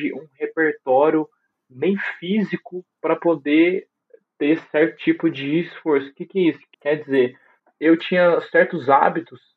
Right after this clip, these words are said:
que acabava que não me deixava eu terminar aquele livro porque eu não tinha esse esforço que o livro tanto necessita. Então, eu co-, é, e eu começava a me sentir mal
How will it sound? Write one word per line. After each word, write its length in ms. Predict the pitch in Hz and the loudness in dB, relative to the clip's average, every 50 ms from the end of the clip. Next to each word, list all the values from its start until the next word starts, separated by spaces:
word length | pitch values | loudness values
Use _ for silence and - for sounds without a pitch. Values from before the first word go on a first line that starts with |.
| _ _ _ | _ _ _
que 200 | _ 151 151 160 | _ -2 2 2
acabava 540 | 160 156 - 151 139 143 147 151 151 170 - | 2 4 2 2 4 4 2 4 2 0 -2
que 460 | - _ 160 170 175 175 170 165 - - | -4 _ -8 -4 -2 -2 -2 -2 -4 -8
não 180 | 143 139 156 180 | -4 -2 0 2
me 180 | 202 202 208 196 | 2 2 2 2
deixava 840 | 196 185 165 - - - 165 147 165 196 202 170 160 147 127 - - _ _ _ | 2 2 2 0 0 0 2 2 4 2 0 2 2 2 2 0 -2 _ _ _
eu 200 | 135 147 156 160 | 2 2 2 2
terminar 400 | - - 170 170 160 156 151 160 | 0 0 0 0 0 0 0 0
aquele 380 | 165 - - - 175 160 160 151 | -2 -4 -6 -6 -2 0 0 0
livro 560 | 139 139 151 170 196 196 165 143 139 127 - _ _ _ _ _ | 0 -2 -2 0 0 -2 -2 -4 -6 -8 -10 _ _ _ _ _
porque 500 | - 160 156 - _ 160 160 170 180 - | -6 -6 -6 -4 _ 2 2 2 2 2
eu 140 | - 165 165 | 2 2 2
não 180 | 160 170 175 170 | 2 0 -2 -2
tinha 440 | - - - 170 175 190 196 - - | -4 -6 -8 -6 -4 -4 -4 -4 -4
esse 280 | - 175 175 175 - 175 | -4 -6 -6 -4 -8 -10
esforço 720 | 170 - - - 143 147 160 175 180 - - - 185 175 - _ _ | -10 -10 -14 -8 -2 0 0 0 0 -2 -8 -10 -10 -10 -10 _ _
que 280 | 170 165 175 185 160 - _ | -6 -2 -2 -2 -4 -6 _
o 80 | _ 156 | _ -2
livro 260 | 151 156 170 165 185 185 | 0 0 2 2 0 -2
tanto 300 | - _ 156 160 165 - _ _ _ 135 | -2 _ -2 -2 -2 -2 _ _ _ _
necessita. 720 | 156 160 151 - 175 170 - - 151 143 135 139 131 120 - - - - _ _ _ | -12 -12 -8 -6 -6 -6 -6 -6 -6 -6 -4 -4 -4 -6 -6 -12 -20 -20 _ _ _
Então, 320 | 139 - - 151 160 165 165 | -20 -4 0 2 2 2 4
eu 180 | 156 170 165 | 2 2 2
co-, 180 | - 170 165 - | 0 -2 -2 2
é, 200 | - 156 156 156 147 | 4 6 6 8 6
e 240 | 151 143 117 - - | 6 2 -2 -6 2
eu 200 | 165 170 170 170 | 4 4 4 4
começava 760 | - 170 - - 156 156 156 151 - 160 147 160 165 170 175 - | 2 -6 -10 -6 -2 -2 -2 0 2 4 4 4 6 6 4 4
a 60 | 160 | 2
me 120 | 165 160 | 0 -2
sentir 400 | - - - 170 165 - - 185 | -4 -4 -6 -6 -6 -2 -2 0
mal 520 | 185 180 170 156 156 160 180 202 190 196 | 0 2 2 6 6 6 6 6 4 0